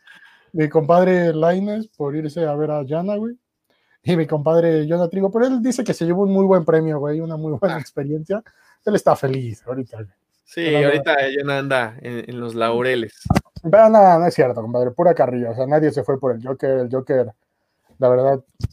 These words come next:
Speaker 1: una chulada de persona, no por ponerle un oxo ni nada, pero una joyita, de verdad, ese hombre, un, un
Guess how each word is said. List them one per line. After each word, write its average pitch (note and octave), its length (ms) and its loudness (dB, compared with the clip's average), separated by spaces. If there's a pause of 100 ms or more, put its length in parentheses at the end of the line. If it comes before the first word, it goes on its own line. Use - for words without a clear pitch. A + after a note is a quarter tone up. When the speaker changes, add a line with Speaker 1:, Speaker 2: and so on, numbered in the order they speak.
(160)
Speaker 1:
una D3+ 200 2
chulada D3 380 2
de C#3+ 80 0
persona, C#3+ 500 -4
no C#3 180 -6
por C3 340 -4 (120)
ponerle C3+ 300 -4
un C#3 120 -4
oxo C3+ 340 -6
ni B2 120 -6
nada, C#3 380 0 (640)
pero A2 440 -2 (280)
una D3+ 220 2
joyita, B2+ 520 0
de A#2 100 -2
verdad, B2 280 0
ese A#2+ 160 -8
hombre, A#2+ 320 -10 (240)
un, C3 160 -6
un C3 60 -8